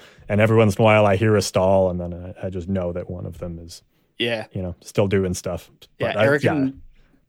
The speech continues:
Speaker 2: so, yeah, it's Eric, Mark, and then Jordan, who's the captain of the Carolina Hurricanes.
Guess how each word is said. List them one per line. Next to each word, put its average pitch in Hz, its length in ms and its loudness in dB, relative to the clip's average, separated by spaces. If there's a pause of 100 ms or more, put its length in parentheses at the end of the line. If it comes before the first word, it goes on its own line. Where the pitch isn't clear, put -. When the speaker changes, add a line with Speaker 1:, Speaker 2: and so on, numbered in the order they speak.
(160)
Speaker 2:
so, 135 140 2
yeah, 120 240 -2
it's - 220 -10
Eric, 156 380 0 (540)
Mark, 123 680 -4
and 123 160 -6
then 113 340 -6
Jordan, 113 480 0
who's 113 480 -4
the 117 80 -6
captain 110 560 -2
of 107 420 -6
the 110 260 -4
Carolina 107 420 -2
Hurricanes. - 600 -10